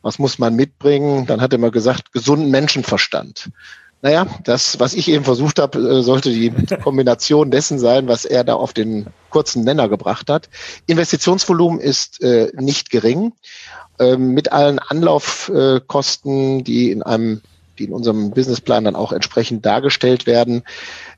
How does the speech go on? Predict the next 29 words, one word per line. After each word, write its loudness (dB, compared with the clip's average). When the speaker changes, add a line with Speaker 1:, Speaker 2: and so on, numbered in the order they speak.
Speaker 1:
äh, 2
bewegt 2
sich -2
das -2
zwischen -2
vierhundertfünfzig 0
und -4
fünfhunderttausend 0
Euro 4
für 0
eine 0
solche -2
Niederlassung. -4
Da 2
sind 0
Speaker 2:
Eine 2
Speaker 1:
aber 0
dann, 2
Speaker 2:
Niederlassung. -6
Speaker 1:
ja, 2
Speaker 2:
Mhm. -2
Speaker 1:
da 0
sind 0
dann 4
aber 2
auch -2
die -2
kompletten, -2
äh, 2